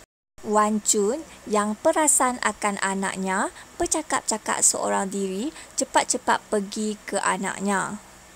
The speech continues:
Wan Chun cuba mengusik Akta. "Hai, jauh termenung tak? Mak ingatkan dah pergi dah." Wan Chun tersenyum melihat gelagak Akta yang bercakap dengan bunga.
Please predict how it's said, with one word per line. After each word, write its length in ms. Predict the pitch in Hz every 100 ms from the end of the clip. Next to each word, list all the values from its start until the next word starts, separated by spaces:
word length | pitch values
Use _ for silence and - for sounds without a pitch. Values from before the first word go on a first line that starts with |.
| - - -
Wan 240 | 190 190 185
Chun 320 | - 208 320 - - -
cuba 400 | 294 269 320 320
mengusik 560 | 285 226 214 208 220 -
Akta. 480 | - - 196 175 151 - - - - - - - - _ _ -
"Hai, 480 | 240 226 208 190 190
jauh 480 | 180 190 196 254 294
termenung 480 | 294 277 294 302
tak? 240 | 285 339 466 - - - 196
Mak 160 | 190
ingatkan 640 | 185 185 - - 240 302 320
dah 160 | 262
pergi 320 | 214 202 185 196
dah." 320 | 302 320 320 - - -
Wan 320 | - 190 190
Chun 320 | - 214 294
tersenyum 560 | - 339 - 254 254 226
melihat 400 | 208 196 196 185 175
gelagak 400 | 185 180 175 -
Akta 480 | 165 - - 202 294 - - -
yang 240 | 269 339
bercakap 480 | 302 - 214 - 208 -
dengan 320 | 190 185 180 180
bunga. 480 | 175 180 185 170